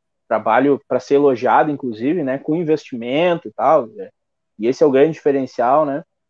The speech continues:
e, mas o Grêmio, olha, saiu bem, assim, acho que fez um enfrentamento muito mais duro do que vocês, do que nós imaginávamos, assim, a gente imaginou que ia ser um, um, um time, ah, reativo, né, que marcasse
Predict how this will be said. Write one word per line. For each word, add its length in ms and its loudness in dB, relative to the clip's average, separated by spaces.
e, 880 0
mas 240 0
o 40 0
Grêmio, 300 2
olha, 380 2
saiu 340 2
bem, 360 4
assim, 240 -6
acho 140 -8
que 60 -20
fez 140 -2
um 40 -4
enfrentamento 960 -4
muito 440 -4
mais 260 -2
duro 380 0
do 120 -6
que 200 -10
vocês, 560 4
do 100 -6
que 100 -4
nós 280 2
imaginávamos, 760 2
assim, 200 -10
a 40 -6
gente 200 -10
imaginou 460 -4
que 140 -2
ia 120 4
ser 180 -6
um, 120 -4
um, 960 -12
um 140 -20
time, 340 -8
ah, 180 -10
reativo, 680 0
né, 220 0
que 140 -12
marcasse 500 -6